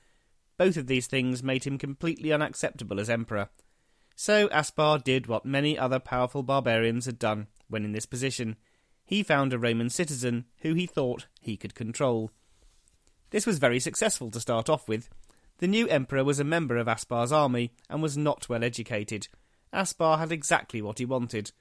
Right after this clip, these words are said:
Unfortunately for Aspar, the new emperor had a lot of common sense and was very cunning. It would take a few years,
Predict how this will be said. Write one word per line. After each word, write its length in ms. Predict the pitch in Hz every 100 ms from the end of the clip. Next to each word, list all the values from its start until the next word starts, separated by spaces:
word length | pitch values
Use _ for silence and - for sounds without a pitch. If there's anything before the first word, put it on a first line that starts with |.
| _ _ _ _ _ _ _
Unfortunately 600 | - 226 220 208 - 190
for 100 | 180
Aspar, 520 | - 190 - 123 120 - _ -
the 80 |
new 200 | 175 202
emperor 380 | 196 135 120 117
had 140 | 135 139
a 60 |
lot 280 | 139 160 -
of 140 | 156 -
common 300 | 117 107 107
sense 440 | - 135 117 - -
and 140 | 143
was 140 | 147 127
very 240 | 110 101
cunning. 400 | - 143 120 107 - _ _ _ _ _ _
It 100 | -
would 140 | 190 185
take 200 | 190 196
a 60 |
few 160 | 202 202
years, 500 | 165 131 131 131